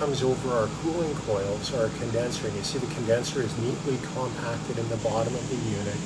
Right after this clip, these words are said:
no longer on the back. And then you can see the line coming out of the compressor just like we had before. So those are two different refrigerators, an old refrigerator and a new refrigerator.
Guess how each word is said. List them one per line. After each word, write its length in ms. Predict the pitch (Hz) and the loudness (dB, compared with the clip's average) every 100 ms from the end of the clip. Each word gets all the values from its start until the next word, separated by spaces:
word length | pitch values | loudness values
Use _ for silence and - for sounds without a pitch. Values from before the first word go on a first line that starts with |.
| - | -2
no 260 | 113 117 117 | -2 0 2
longer 380 | 110 113 117 117 | 2 2 0 0
on 100 | 110 | 0
the 80 | 110 | 0
back. 300 | - 101 101 - - - - - 135 | 0 -2 -4 -4 -4 -4 -4 -4 0
And 120 | 123 | 4
then 240 | 139 143 | 6 6
you 120 | 139 | 4
can 160 | 131 131 | 2 0
see 180 | - 135 | 0 0
the 80 | 117 | 2
line 320 | 117 117 113 | 2 2 2
coming 280 | - 120 113 | 0 0 2
out 80 | 107 | 2
of 80 | 101 | 2
the 60 | |
compressor 440 | - - 104 95 104 | -2 -2 -2 -2 -2
just 200 | 107 101 | -2 -2
like 200 | 107 - | -4 -4
we 60 | 104 | -4
had 160 | 104 | -2
before. 720 | 95 - - - - 127 113 98 - - - 156 | -4 -4 -6 -4 0 0 2 0 -4 -6 -6 4
So 340 | 160 151 160 | 10 10 10
those 380 | 180 160 220 214 | 6 8 8 8
are 80 | 196 | 2
two 240 | - 165 | 0 2
different 340 | 151 139 151 | 2 2 0
refrigerators, 800 | 127 117 135 123 127 127 127 117 | -4 2 2 4 2 4 4 2
an 80 | 113 | 2
old 240 | 113 143 143 | 4 4 4
refrigerator 880 | 139 - 135 127 131 127 127 127 - | -2 0 -2 0 0 2 2 0 0
and 360 | 120 131 143 139 | 2 4 4 2
a 320 | 143 120 117 | 2 4 4
new 320 | 113 139 175 | 2 2 2
refrigerator. 960 | 160 135 - 113 107 107 101 101 110 | 2 -2 0 0 0 -4 -4 -2 -4